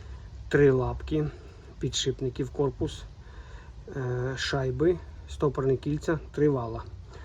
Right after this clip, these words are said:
Також направляюча, лапки, підшипник в неї і три вала. Як воно виглядає тут? Ось у нас сама лапка, ось пружина, ось направляюча, його з гайкою,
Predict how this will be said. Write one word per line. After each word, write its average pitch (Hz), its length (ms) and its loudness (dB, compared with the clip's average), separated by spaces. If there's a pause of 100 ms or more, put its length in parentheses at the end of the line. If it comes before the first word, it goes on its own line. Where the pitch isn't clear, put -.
(340)
Також 139 280 0
направляюча, 135 760 2
лапки, 135 600 2 (420)
підшипник 143 540 0
в - 20 0
неї 160 360 4
і 160 60 -4
три 143 200 2
вала. 110 340 -2 (920)
Як 135 180 -4
воно 143 140 2
виглядає 135 520 2
тут? 180 300 -2 (380)
Ось 143 220 -2
у 147 40 2
нас - 320 -2 (800)
сама 127 300 4
лапка, 120 420 4 (440)
ось 139 200 2
пружина, 120 560 -2 (1000)
ось - 120 -8
направляюча, 123 760 0 (160)
його 139 260 0
з 139 60 -4
гайкою, 147 500 0